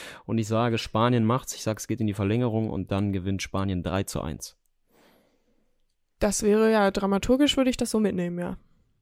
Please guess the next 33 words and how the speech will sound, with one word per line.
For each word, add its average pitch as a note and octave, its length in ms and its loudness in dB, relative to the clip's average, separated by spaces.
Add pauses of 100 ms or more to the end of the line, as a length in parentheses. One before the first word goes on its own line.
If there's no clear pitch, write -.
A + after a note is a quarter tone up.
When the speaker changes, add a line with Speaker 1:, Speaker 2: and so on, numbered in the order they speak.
(280)
Speaker 1:
Ja, D3+ 180 6 (380)
also B2 180 4
ich A#2 60 2
sag C3 260 4
definitiv B2+ 440 0
Verlängerung C3 600 2
und G#2+ 760 -2
am F#2 180 -4
Ende G2+ 200 2
das F#2+ 140 -4
bessere F#2+ 320 -2
Ende E2+ 320 -2 (360)
für - 160 -12
Spanien. C2+ 460 -8 (1120)
Und, F3+ 320 6
äh, C3 440 2
mit B2 240 2
diesen C3 180 2
Tipps - 300 -2
verabschieden C3 400 2
wir C3+ 80 2
uns C3 140 0
in B2 260 0
das G#2+ 120 0
erste D3 280 0
Bundesliga-Wochenende C3 760 0
der G#2+ 140 0
Saison. A2 440 2 (760)
Wünschen, B2 260 2
wie A#2+ 60 2
gesagt, A#2+ 260 2
allen B2 540 2
eine A2 560 0